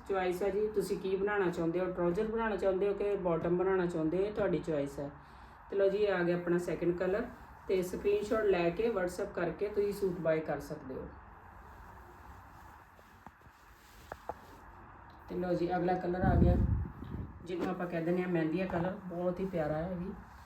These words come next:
ਤੇ ਡਿ-, ਪ੍ਰਿੰਟਿੰਗ ਡਿਜ਼ਾਈਨ ਸੇਮ ਰਹੇਗੀ ਜੀ, ਕਲਰ ਥੋੜ੍ਹੇ ਥੋੜ੍ਹੇ ਦੁਪੱਟ-, ਜਿਹੜੇ ਦੁਪੱਟਿਆਂ ਦੇ ਕਲਰ ਨੇ ਉਹ ਅਲੱਗ ਅਲੱਗ ਨੇ ਜੀ। ਤੇ ਲਓ ਜੀ, ਇਹ ਆ ਗਈ ਆਪਣੀ ਸ਼ਰਟ, ਬਹੁਤ ਹੀ ਪਿਆਰਾ ਫੈਬਰਿਕ ਹੈ, ਬਹੁਤ ਹੀ ਸੌਫਟ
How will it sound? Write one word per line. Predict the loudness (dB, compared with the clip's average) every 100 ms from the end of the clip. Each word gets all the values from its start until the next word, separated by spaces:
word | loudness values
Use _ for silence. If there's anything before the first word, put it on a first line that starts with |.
| -18 -18 -18 -16 -16 -16 -18 -20 -20 -6
ਤੇ | -2 0 0
ਡਿ-, | -2 -4 -10 -4
ਪ੍ਰਿੰਟਿੰਗ | -2 0 2 2 2
ਡਿਜ਼ਾਈਨ | 0 0 2 2 0
ਸੇਮ | 0 0 2
ਰਹੇਗੀ | 2 2 -2
ਜੀ, | -4 -6
ਕਲਰ | 0 2 4 0 -2 -2
ਥੋੜ੍ਹੇ | 0 0
ਥੋੜ੍ਹੇ | -2 -2
ਦੁਪੱਟ-, | 0 0 -2 -8 -16 -18 -18 -8 -2
ਜਿਹੜੇ | 0 4
ਦੁਪੱਟਿਆਂ | 6 6 6 4
ਦੇ |
ਕਲਰ | 4 4 4 2
ਨੇ | 0
ਉਹ | 0 4 6
ਅਲੱਗ | 6 4 0
ਅਲੱਗ | -6 -6
ਨੇ | -8
ਜੀ। | -10 -14 -16 -18 -18 -18 -18 -18 -18 -18 -18 -18 -18 -18 -18 -20 -12 -4
ਤੇ |
ਲਓ | -2 -2
ਜੀ, | 0 4
ਇਹ | 4
ਆ | 2
ਗਈ | 0
ਆਪਣੀ | -2 -2 -4
ਸ਼ਰਟ, | -2 -4 -4 -8 -18 -20 -20 -20 -18 -16 -16 -16 -18 -20 -20 -20 -18 -12
ਬਹੁਤ | -6 -4 -4
ਹੀ |
ਪਿਆਰਾ | -2 0 0 -2
ਫੈਬਰਿਕ | -4 -4 -4 -6
ਹੈ, | -6
ਬਹੁਤ | -6 -8 -8
ਹੀ | -8
ਸੌਫਟ | -6 -8 -10